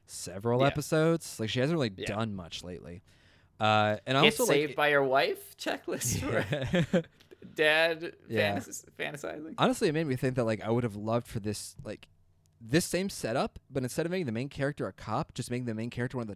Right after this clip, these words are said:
Speaker 1: doctors and doing, like, a hard sci-fi, like, we're discovering, like, science and shit about
Speaker 2: Mm.
Speaker 1: this, like, jungle.
Speaker 2: Yeah.
Speaker 1: That would have been so cool.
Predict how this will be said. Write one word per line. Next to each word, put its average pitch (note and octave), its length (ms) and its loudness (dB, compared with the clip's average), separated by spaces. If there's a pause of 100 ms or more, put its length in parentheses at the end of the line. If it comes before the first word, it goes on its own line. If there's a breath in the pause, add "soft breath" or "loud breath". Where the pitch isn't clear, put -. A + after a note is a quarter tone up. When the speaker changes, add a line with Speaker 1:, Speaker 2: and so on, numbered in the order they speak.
(120)
Speaker 1:
doctors F3 560 -6
and G#2 280 -8
doing, A#2+ 220 2
like, B2 140 -2
a G#2 60 -6
hard A#2 300 -2
sci-fi, A#2+ 540 -2
like, G#2 280 -4
we're G#2+ 80 -4
discovering, G#2 520 -6
like, F#2+ 160 -12
science G#2+ 480 -6
and C3+ 120 -6
shit E3 280 -4
about G#2 280 -4
Speaker 2:
Mm. - 40 -12
Speaker 1:
this, G2+ 180 -10
like, G2+ 140 -10
jungle. G#2+ 380 -2
Speaker 2:
Yeah. E3 160 -4 (420 loud breath)
Speaker 1:
That F3+ 120 4
would F3+ 80 8
have C3 60 0
been A2 100 -2
so D#3 240 2
cool. - 440 -4